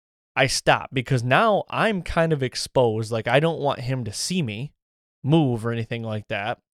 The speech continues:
He could see me. If he looks up, he could see me. I'm thinking he's at fifty yards, but, you know, I, I told you I'm, I'm on, like, a point, and the point goes down, and he's, like, on that downslope. But I can see him clear as day,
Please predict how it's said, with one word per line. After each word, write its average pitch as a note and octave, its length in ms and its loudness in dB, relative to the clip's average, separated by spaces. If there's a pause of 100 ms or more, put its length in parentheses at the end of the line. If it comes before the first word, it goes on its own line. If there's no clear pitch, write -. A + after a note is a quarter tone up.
(100)
He F#3+ 120 2
could D#3+ 180 -8
see G#3+ 180 -2
me. B2+ 140 0
If G2+ 100 -8
he C#3+ 120 2
looks F3 260 -2
up, F3 180 0
he D#3+ 120 -2
could D3+ 180 -6
see F3 200 -6
me. - 260 -12 (1120)
I'm D3+ 160 2
thinking F3 280 0
he's D#3 140 0
at - 160 -2
fifty D3+ 260 0
yards, C3+ 380 0
but, B2+ 260 -2
you B2+ 160 -6
know, A#2+ 120 0
I, A2 160 -4 (120)
I A#2+ 120 -2
told F#3 320 0
you A2+ 180 -2
I'm, A#2 260 -2 (120)
I'm A2+ 240 -8 (220)
on, B2+ 480 0 (540)
like, A#2 160 -2
a G#2+ 60 -6
point, C#3+ 460 2 (200)
and B2 140 -6
the G#2+ 40 -8
point D3+ 340 -2
goes C#3 220 0
down, C3+ 300 2
and G#2 100 -8
he's, D#3+ 320 -4
like, C#3 220 0
on B2+ 220 0
that G#2+ 300 -4
downslope. B2 640 0 (600)
But A#2 100 -6
I C#3+ 120 6
can E3 180 0
see F#3 200 -2
him D#3 120 0
clear D#3 300 0
as A#2 120 -2
day, A#2+ 320 -4